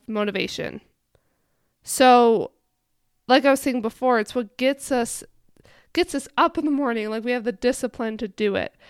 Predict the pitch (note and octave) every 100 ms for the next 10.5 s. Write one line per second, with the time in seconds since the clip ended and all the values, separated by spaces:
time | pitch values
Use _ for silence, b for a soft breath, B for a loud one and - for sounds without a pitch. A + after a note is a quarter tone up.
0 | b C4+ B3+ C#4+ B3+ A3 A3 G#3 G3 F#3
1 | F#3+ _ b b b b - G#3+ G3+ F#3+
2 | F#3+ G3+ _ _ _ _ _ - - A3+
3 | G#3+ G3+ - - A3+ G#3+ G#3 G#3 F#3+ G3
4 | F#3+ - - _ A3+ G#3+ G3+ G3+ - G#3
5 | F#3+ F#3+ F#3+ F#3 - G#3 G3+ F3+ G#3+ -
6 | b b b - D4 D4 A#3+ - C4 B3+
7 | A3+ A#3 C4 C4 B3+ A3 - A3 C4 B3
8 | G#3 G#3 b b b b _ A#3 A#3 A#3+
9 | C4 G#3 G3+ F#3+ G3 - B3 G#3 G3+ F#3+
10 | G3+ G3 G3 -